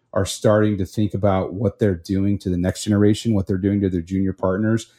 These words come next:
and they're starting to look for other alternatives. And I know I can tell you in Sanctuary, not only in C T P, but across many of the different wirehouse firms,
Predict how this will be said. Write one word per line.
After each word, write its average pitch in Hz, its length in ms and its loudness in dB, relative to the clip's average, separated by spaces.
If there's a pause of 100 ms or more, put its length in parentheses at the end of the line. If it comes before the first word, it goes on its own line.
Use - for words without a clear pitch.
(200)
and 98 80 -2
they're 95 80 0
starting 101 300 2
to 95 60 0
look 92 180 -2
for 98 120 0
other 92 220 2
alternatives. 90 720 -2
And 90 220 -2 (320)
I 110 120 0
know 110 180 2
I 104 60 2
can 98 160 -8
tell 107 160 2
you 101 120 4
in 90 60 0
Sanctuary, 98 640 0
not 98 200 -2
only 98 440 -2
in 95 60 -6
C 101 160 -2
T 92 160 -10
P, 101 200 -2
but 90 140 -6
across 95 720 -4 (200)
many 110 320 2
of 104 40 2
the 101 60 4
different 98 460 -4
wirehouse 95 440 -2
firms, 101 560 -2